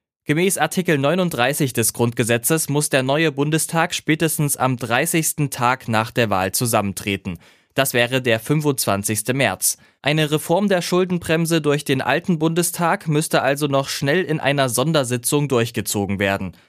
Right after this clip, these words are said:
Union, S P D und Grüne kämen dann zusammen gerade noch auf die erforderliche Mehrheit.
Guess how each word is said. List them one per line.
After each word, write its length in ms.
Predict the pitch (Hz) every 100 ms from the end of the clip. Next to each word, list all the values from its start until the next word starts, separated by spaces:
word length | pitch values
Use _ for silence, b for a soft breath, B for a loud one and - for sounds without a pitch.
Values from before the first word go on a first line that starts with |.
| b _
Union, 440 | 123 120 147 185
S 220 | 135 143
P 140 | - 123
D 180 | 127 147
und 200 | 143 -
Grüne 400 | 127 135 160 175
kämen 360 | - 143 135
dann 300 | 123 143 196
zusammen 460 | - 160 147 156 151
gerade 420 | 127 123 156 190
noch 240 | 160 160
auf 220 | - 139 -
die 160 | 151
erforderliche 680 | 123 127 131 143 131 123 127
Mehrheit. 520 | 120 120 101 90 -